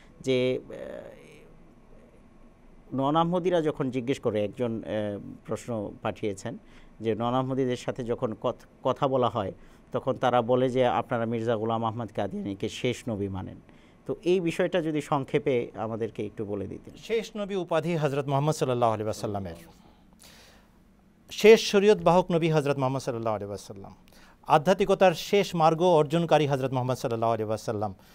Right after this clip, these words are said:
Speaker 2: এবং চূড়ান্ত শিক্ষা প্রদানকারী এবং ধর্ম বিষয়ে যাবতীয় সিদ্ধান্তের শেষ ব্যক্তি এবং অথরিটি হিসাবে হযরত মুহাম্মদ সাল্লাল্লাহু আলাইহি ওয়াসাল্লামকে আমরা মানি। চূড়ান্ত নবী হিসাবে শেষ নবী,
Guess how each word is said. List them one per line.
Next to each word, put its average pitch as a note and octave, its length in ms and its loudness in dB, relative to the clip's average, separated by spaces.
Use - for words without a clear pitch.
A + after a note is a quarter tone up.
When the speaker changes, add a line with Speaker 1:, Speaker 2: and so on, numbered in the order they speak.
Speaker 2:
এবং F#3+ 320 4
চূড়ান্ত G#3 480 4
শিক্ষা G#3 520 2
প্রদানকারী D#3+ 760 2
এবং F#3 500 4
ধর্ম D#3+ 420 2
বিষয়ে F#3 520 2
যাবতীয় F3 720 2
সিদ্ধান্তের E3+ 800 -4
শেষ - 680 0
ব্যক্তি A#2+ 640 -4
এবং D#3 340 4
অথরিটি A3+ 500 4
হিসাবে B2+ 480 0
হযরত D3+ 300 2
মুহাম্মদ E3 240 2
সাল্লাল্লাহু D3+ 360 0
আলাইহি C#3 120 0
ওয়াসাল্লামকে C3 340 -4
আমরা B2 260 -2
মানি। G#2 380 -6
চূড়ান্ত E3+ 380 2
নবী E3+ 220 2
হিসাবে G3+ 300 0
শেষ G#3+ 280 -4
নবী, G#3+ 280 -4